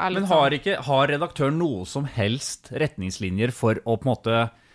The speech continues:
Speaker 2: du skal, eh, du må presentere saker
Speaker 1: Jo.
Speaker 2: i et bredt perspektiv, altså et eller annet, eh, formuleringer her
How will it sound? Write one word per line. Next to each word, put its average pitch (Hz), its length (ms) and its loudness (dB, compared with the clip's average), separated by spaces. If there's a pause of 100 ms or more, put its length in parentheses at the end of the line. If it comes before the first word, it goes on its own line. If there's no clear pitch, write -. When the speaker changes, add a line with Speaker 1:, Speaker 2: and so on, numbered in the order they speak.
(220)
Speaker 2:
du 127 280 -2
skal, 123 460 2 (200)
eh, 120 560 4
du 120 280 2
må 127 460 4
presentere 135 640 0
saker 123 560 0
Speaker 1:
Jo. 220 120 2
Speaker 2:
i - 20 4
et 123 160 0
bredt 117 400 -2
perspektiv, - 520 -2
altså 131 220 2
et - 140 -10 (180)
eller 139 160 4
annet, - 380 -2
eh, 139 440 2
formuleringer 135 760 4
her 156 240 4